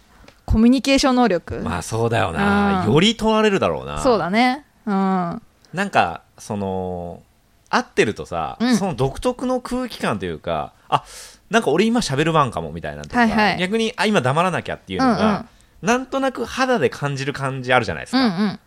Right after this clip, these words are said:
Speaker 2: それがなんかちょっと薄そうで、
Speaker 1: うん。
Speaker 2: どうなんだろうね。
Speaker 1: 確かに。あと、普通の合コンだとさ、あの、ご飯が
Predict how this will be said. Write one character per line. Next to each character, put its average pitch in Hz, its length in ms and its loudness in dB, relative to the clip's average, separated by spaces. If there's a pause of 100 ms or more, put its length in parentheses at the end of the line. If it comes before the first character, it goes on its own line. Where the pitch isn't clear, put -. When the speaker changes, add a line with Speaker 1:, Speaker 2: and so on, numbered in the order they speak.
(320)
Speaker 2:
そ - 260 -6
れ 269 140 -2
が 269 140 -2
な 262 120 -2
ん 214 100 -2
か - 80 -4
ち - 80 -6
ょ - 40 -6
っ - 20 -20
と 90 120 -14
薄 98 220 -8
そ 120 280 -2
う 73 40 -8
で、 60 380 -10
Speaker 1:
う 240 60 2
ん。 220 200 0 (540)
Speaker 2:
ど 123 160 0
う - 20 0
な 82 140 -4
ん 76 60 -12
だ 65 100 -14
ろ 60 120 -16
う - 20 -14
ね。 92 240 -6 (200)
Speaker 1:
確 - 240 -2
か - 120 -8
に。 220 140 -10 (140)
あ - 80 -2
と、 180 480 6 (320)
普 - 80 -10
通 294 120 -4
の 302 120 4
合 277 200 8
コ 277 140 6
ン 277 40 0
だ 277 120 8
と 165 120 -4
さ、 170 380 0 (440)
あ 190 160 2
の、 180 320 0
ご 311 100 6
飯 339 260 2
が 175 280 2